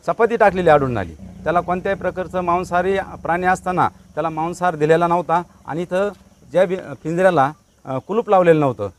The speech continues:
आणि इथं पन्नास फुटावर, अ, लहान मुलांची शाळा आहे, ते मुलं खेळत दिसताना, अ, आढळले मला. आणि हा जर बिबट्या सुटला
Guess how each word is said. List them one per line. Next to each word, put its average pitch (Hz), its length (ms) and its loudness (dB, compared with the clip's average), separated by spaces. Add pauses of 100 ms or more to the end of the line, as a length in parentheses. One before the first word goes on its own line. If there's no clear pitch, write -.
(160)
आणि 180 240 -4
इथं 190 120 -6
पन्नास 190 380 -2
फुटावर, 185 280 2
अ, 151 300 -4
लहान 180 220 2
मुलांची 180 320 -2
शाळा 170 240 2
आहे, 185 120 4
ते 180 80 -8
मुलं 175 220 -4 (100)
खेळत 165 160 2
दिसताना, 170 380 -4
अ, 131 540 -10
आढळले 185 300 4
मला. 139 260 2 (340)
आणि 165 160 -2
हा 156 180 4
जर 214 160 6
बिबट्या 185 280 -2
सुटला 160 360 -2